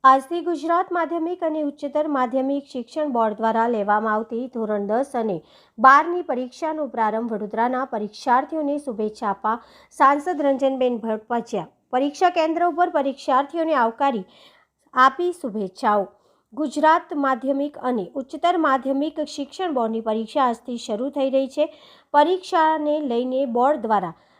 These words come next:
તમામ તૈયારીઓ કરી દેવામાં આવી છે. ધોરણ દસનું ગુજરાતી, અંગ્રેજી, ઉર્દુ, હિન્દી અલગ અલગ મીડિયાની પ્રથમ ભાષાનું પેપર આજે દસ થી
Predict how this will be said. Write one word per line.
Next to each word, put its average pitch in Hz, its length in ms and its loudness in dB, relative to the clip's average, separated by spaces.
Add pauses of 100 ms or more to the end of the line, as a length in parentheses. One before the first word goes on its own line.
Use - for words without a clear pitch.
(140)
તમામ 349 520 4 (160)
તૈયારીઓ 277 540 4
કરી 185 220 -6
દેવામાં 196 360 -4
આવી 233 160 -6
છે. 285 180 -6
ધોરણ 254 340 -2
દસનું 277 440 -2
ગુજરાતી, 269 540 0
અંગ્રેજી, 262 600 -6
ઉર્દુ, 277 380 -4
હિન્દી 262 460 -4
અલગ 294 320 2
અલગ 285 220 -2
મીડિયાની 254 580 -4 (380)
પ્રથમ 285 380 2
ભાષાનું 277 500 2
પેપર 240 340 -2
આજે 226 280 -2
દસ 269 240 0 (140)
થી 277 220 -6